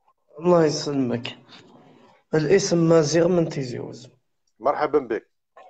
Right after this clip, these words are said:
Speaker 1: الله يسلمك خويا، صافارك، شراك مليح؟
Speaker 2: الحمد لله، الله يبارك فيك. واش تقولنا الأخ حول الانتخابات الرئاسية هذه؟ واش رأيك فيها كمواطن نتايا؟ واش هي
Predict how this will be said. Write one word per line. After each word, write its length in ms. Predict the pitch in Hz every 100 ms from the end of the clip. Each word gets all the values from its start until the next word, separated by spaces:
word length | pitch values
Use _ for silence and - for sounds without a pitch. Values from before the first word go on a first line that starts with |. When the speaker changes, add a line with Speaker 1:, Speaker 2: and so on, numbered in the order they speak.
| _ _ _ _ - _ _ 135
Speaker 1:
الله 300 | 135 139 135
يسلمك 500 | 127 143 127 127 -
خويا، 300 | 131 127 127
صافارك، 640 | - 135 131 143 131 -
شراك 320 | - 135 143
مليح؟ 320 | 147 156 151 - -
Speaker 2:
الحمد 360 | 156 - 123
لله، 260 | 104 127 117
الله 240 | 123 131
يبارك 300 | 113 135 127
فيك. 240 | - 175 196
واش 180 | 156
تقولنا 340 | 127 160 147 135
الأخ 380 | 123 135 - 139
حول 380 | 127 131 151
الانتخابات 680 | 139 131 135 - 127 127 -
الرئاسية 680 | 120 117 110 120 120 110 107
هذه؟ 560 | 117 147 147 147 147
واش 180 | 139 -
رأيك 260 | 117 120 117
فيها 320 | 135 117 120
كمواطن 760 | - 117 113 107 123 117 110
نتايا؟ 640 | 101 117 147 151 156 151 151
واش 320 | 139 127 -
هي 420 | 123 123 131 123